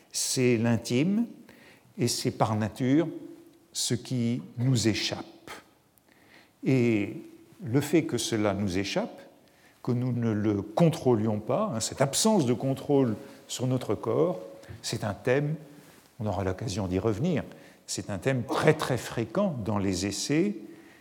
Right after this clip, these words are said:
ces manifestations du corps qui, par nature, nous échappent.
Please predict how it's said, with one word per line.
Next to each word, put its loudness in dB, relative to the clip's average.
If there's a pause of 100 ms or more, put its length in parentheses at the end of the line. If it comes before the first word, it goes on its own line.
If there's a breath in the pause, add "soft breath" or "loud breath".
(680 loud breath)
ces 0
manifestations 0 (260)
du -10
corps -2 (1500 loud breath)
qui, 0 (320)
par 4
nature, 2 (840)
nous 4
échappent. -4